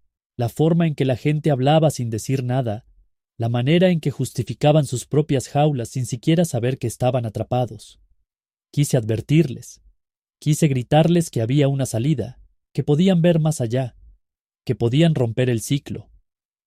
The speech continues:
Pero me detuve, porque entendí que nadie despierta hasta que está listo.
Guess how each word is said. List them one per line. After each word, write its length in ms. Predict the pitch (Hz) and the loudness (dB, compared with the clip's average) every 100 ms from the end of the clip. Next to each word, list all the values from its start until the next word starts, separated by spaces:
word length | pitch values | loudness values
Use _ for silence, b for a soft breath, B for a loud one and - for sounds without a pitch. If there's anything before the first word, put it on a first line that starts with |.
| _ | _
Pero 200 | - 123 | -2 0
me 120 | 117 | 0
detuve, 540 | 110 107 120 107 90 - - _ _ _ _ _ _ _ _ | -2 -2 -4 -6 -8 -14 -20 _ _ _ _ _ _ _ _
porque 280 | 127 117 127 | -4 0 -2
entendí 480 | 120 120 120 151 165 | 0 -2 0 0 0
que 160 | 143 | -2
nadie 380 | 123 147 160 165 | 0 2 2 2
despierta 640 | 123 - - 147 143 131 | -2 -4 0 0 0 -2
hasta 220 | 110 - 101 | -2 -4 -6
que 120 | 107 | -8
está 240 | - 107 | -6 -4
listo. 480 | 104 113 - - - | -2 -4 -8 -16 -20